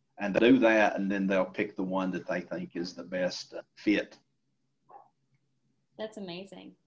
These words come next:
Speaker 2: You're really giving these students just access to, to these executives that they maybe wouldn't have access to otherwise. So.
Speaker 1: Yeah, I don't think this happens certainly to the degree it happens here at E K U.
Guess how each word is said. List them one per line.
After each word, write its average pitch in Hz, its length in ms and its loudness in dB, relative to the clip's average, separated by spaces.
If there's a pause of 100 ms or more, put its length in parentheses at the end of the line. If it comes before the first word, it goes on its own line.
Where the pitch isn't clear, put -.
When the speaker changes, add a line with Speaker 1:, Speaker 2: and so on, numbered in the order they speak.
(260)
Speaker 2:
You're 226 220 0
really 254 240 2
giving 202 260 -4
these 180 120 -4
students 175 340 -10
just 165 240 -12
access 165 540 -6 (100)
to, 170 260 -6 (200)
to 185 80 -8
these 170 180 -4
executives 165 540 -8
that 165 100 -12
they 170 100 -6
maybe 165 260 -6
wouldn't 165 320 -8
have 160 280 -8 (260)
access 240 420 -6
to 160 160 -12
otherwise. 120 760 -16
So. 165 420 -6 (2000)
Speaker 1:
Yeah, - 100 6
I 143 140 10
don't 196 260 6
think 156 300 6
this 135 480 6
happens 120 580 4
certainly 110 420 6
to 107 140 -4
the 98 120 0
degree 98 580 2
it - 80 -10
happens 95 560 -4
here 98 300 -2
at - 120 -6
E 104 200 -4
K 98 240 0
U. 95 340 -2